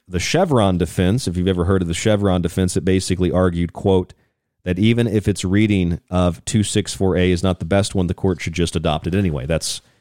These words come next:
classic authoritarian rule. "Well, we're wrong. It's illegal, but just do it anyway."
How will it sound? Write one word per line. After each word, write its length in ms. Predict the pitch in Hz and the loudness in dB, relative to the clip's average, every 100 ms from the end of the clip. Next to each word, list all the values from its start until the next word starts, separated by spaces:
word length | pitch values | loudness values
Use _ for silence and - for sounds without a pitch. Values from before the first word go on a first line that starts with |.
| _ _ _ _ _ _ _ _ - | _ _ _ _ _ _ _ _ -8
classic 680 | - 107 101 101 95 - - _ _ | -2 0 0 0 0 -4 -20 _ _
authoritarian 1000 | 87 - 101 92 - 92 87 82 76 73 - _ _ | -8 0 2 2 2 2 4 2 0 -4 -10 _ _
rule. 420 | 90 92 73 53 - _ - | 0 2 2 -4 -16 _ -4
"Well, 320 | 107 113 - | 0 0 -2
we're 180 | 101 131 | 0 2
wrong. 360 | 131 117 117 113 | 4 4 2 0
It's 160 | 104 | -2
illegal, 340 | 113 101 95 92 | 0 2 2 0
but 140 | 90 | 0
just 160 | 87 - | -2 0
do 80 | |
it 60 | 87 | 0
anyway." 280 | 76 65 | 0 -6